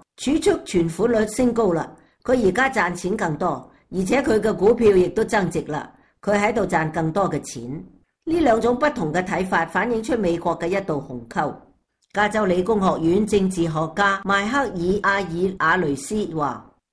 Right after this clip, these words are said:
「我哋喺黨派同意識形態上分歧，我哋喺好多問題上，社會同經濟上分歧，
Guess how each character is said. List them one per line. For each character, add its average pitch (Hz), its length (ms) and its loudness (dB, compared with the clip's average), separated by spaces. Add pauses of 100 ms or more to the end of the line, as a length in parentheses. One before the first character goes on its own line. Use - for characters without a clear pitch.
(160)
「我 262 160 0
哋 226 140 2
喺 220 280 0
黨 226 220 2
派 220 260 0
同 170 260 -4
意 220 140 -4
識 294 140 -2
形 180 200 0
態 175 180 -2
上 156 200 -6
分 185 220 -2
歧， - 260 -8 (280)
我 240 120 -2
哋 240 160 0
喺 254 140 0
好 247 160 -2
多 302 120 2
問 208 220 0
題 139 200 -6
上， 147 340 -2 (180)
社 190 200 0
會 185 200 2
同 156 220 -2
經 233 180 0
濟 170 220 0
上 147 260 -4
分 180 240 -4
歧， - 240 -10